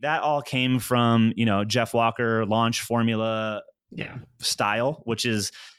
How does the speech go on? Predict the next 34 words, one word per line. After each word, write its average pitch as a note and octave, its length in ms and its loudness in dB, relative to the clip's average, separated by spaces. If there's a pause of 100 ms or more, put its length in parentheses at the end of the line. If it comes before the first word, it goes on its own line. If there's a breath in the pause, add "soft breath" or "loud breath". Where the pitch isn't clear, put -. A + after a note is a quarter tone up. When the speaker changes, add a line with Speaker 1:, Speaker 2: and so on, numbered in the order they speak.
(140 loud breath)
Speaker 1:
really A#2+ 300 4
just A2 300 -2
kind A2 160 0
of F#2+ 80 -4
hitting A2 260 2
on G#2 460 2 (180)
pain, A2 500 2
agitation, G2+ 920 -2
and G2+ 160 -2
then F#2+ 160 -2
solving G2 640 0
the G2 80 -4
problem, B2 560 -2
solving G#2 320 -2
the G2 80 -2
pain, B2+ 380 -6 (340)
and B2 100 -8
then A2 160 0
kind G#2+ 160 -2
of G2 80 0
letting G#2 220 2
them G2+ 140 2
know G2 160 2
how G2 140 -2
to F#2+ 60 0
move F#2+ 220 0
forward. F#2 400 -2 (440 loud breath)
I A#2 40 -4
mean, A2+ 140 2
it's G#2 100 -2
just - 160 -2
a G#2 60 -2
story, G2+ 720 -2
right? G2+ 280 -4